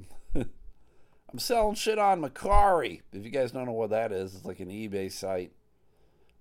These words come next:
uh, where you just set a price and people can make counter offers. I had an asshole.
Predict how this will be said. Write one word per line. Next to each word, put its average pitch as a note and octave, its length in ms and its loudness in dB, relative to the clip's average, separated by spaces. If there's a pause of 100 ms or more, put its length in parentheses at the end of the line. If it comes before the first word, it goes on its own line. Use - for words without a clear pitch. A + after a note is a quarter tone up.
(100)
uh, E2+ 280 -12
where F#2+ 200 -6
you B2 100 -6
just B2 200 -6
set F3+ 200 2
a C3+ 60 0
price C3 560 0
and A2+ 160 -12
people D#3+ 240 -6
can A2+ 240 -8
make A#2+ 200 -8
counter C3 380 -4
offers. G2 320 -6 (320)
I - 120 -6
had - 120 -2
an F#3+ 80 -4
asshole. F3 840 2